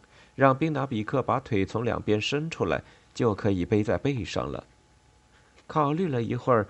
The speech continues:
西蒙还是放弃了这个主意。一方面，这一来失去意识而不能动弹的矮怪会遭受更多的颠簸；另一方面，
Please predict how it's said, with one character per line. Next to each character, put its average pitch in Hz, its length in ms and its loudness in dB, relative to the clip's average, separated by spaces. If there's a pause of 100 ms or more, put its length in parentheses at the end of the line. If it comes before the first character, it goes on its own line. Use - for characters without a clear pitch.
(120)
西 127 180 0
蒙 107 180 0
还 95 220 0
是 104 160 -4
放 139 300 -2
弃 98 160 -2
了 85 120 2
这 90 140 0
个 87 80 0
主 78 260 -4
意。 92 200 -4 (460)
一 120 140 0
方 107 240 2
面， 101 280 -2 (180)
这 170 180 0
一 131 120 0
来 107 240 2
失 139 200 -2
去 135 160 -4
意 127 300 -2
识 - 180 0
而 95 160 4
不 127 140 0
能 95 160 0
动 135 220 -2
弹 110 120 -2
的 95 120 0
矮 87 240 0
怪 120 200 0
会 107 160 -2
遭 104 200 2
受 98 160 -2
更 98 260 -2
多 117 160 2
的 117 100 -2
颠 127 300 -4
簸； 55 240 -4 (540)
另 117 200 2
一 98 140 0
方 101 220 2
面， 90 240 0